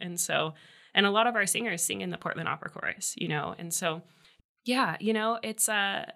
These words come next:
<laughs> it's a hard world out there for big classical music. And I think it's sad for everyone. I don't, I don't have, like, um,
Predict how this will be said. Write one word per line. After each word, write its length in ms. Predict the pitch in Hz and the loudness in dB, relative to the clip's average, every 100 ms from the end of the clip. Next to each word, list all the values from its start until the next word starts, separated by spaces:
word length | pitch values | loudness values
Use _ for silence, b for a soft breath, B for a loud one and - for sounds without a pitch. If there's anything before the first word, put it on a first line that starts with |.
| _ - | _ 2
<laughs> 260 | - - | 2 2
it's 200 | 254 240 | 2 4
a 20 | - | 6
hard 320 | - 330 - | 4 2 2
world 300 | 226 269 190 | 6 6 4
out 160 | 180 | 2
there 240 | - 180 208 | 4 4 4
for 180 | - 196 | 0 0
big 240 | 180 170 | 2 0
classical 440 | - 170 190 180 | 4 4 2 -6
music. 440 | 170 170 165 165 165 | -6 -4 -2 -4 -2
And 180 | 180 180 175 B B B | -2 -2 -10 B B B
I 120 | - 214 | 2 2
think 260 | 226 254 | 0 -2
it's 160 | 349 - | -2 2
sad 440 | - - 269 262 | 4 4 2 -6
for 160 | - - | -6 -2
everyone. 680 | 214 226 175 160 160 170 202 _ _ _ - | -2 -2 -2 -4 -6 -8 -12 _ _ _ 2
I 140 | 240 | 4
don't, 160 | 277 269 | 4 4
I 120 | 269 | 0
don't 180 | 285 311 | 0 -2
have, 260 | 330 320 302 | -6 -8 -4
like, 240 | 277 269 | -4 -2
um, 480 | 262 240 233 226 | 0 0 0 -2